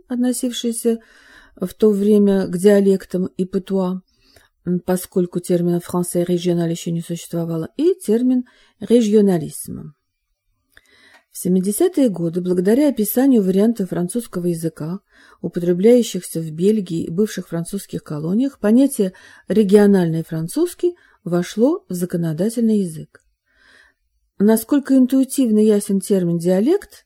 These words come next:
настолько же неопределённо ставшее терминологичным словосочетание «региональный язык». По мнению лица Александры Бородиной, диалект обычно воспринимается как уровень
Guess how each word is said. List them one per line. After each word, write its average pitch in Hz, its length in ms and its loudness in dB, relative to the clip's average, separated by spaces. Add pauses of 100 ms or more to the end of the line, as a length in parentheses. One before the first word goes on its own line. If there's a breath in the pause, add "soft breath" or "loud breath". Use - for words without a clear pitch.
(120)
настолько 202 480 0
же 190 140 -2
неопределённо 196 960 0 (580 loud breath)
ставшее - 640 -2 (200)
терминологичным 190 880 0
словосочетание 202 1040 -2
«региональный 175 640 0
язык». 170 520 -6 (1300 soft breath)
По 190 120 0
мнению 196 920 4 (320)
лица 170 400 -6
Александры 170 460 -4
Бородиной, 196 580 2
диалект 214 500 4
обычно 214 500 0
воспринимается 202 720 0
как - 360 -4
уровень 254 420 2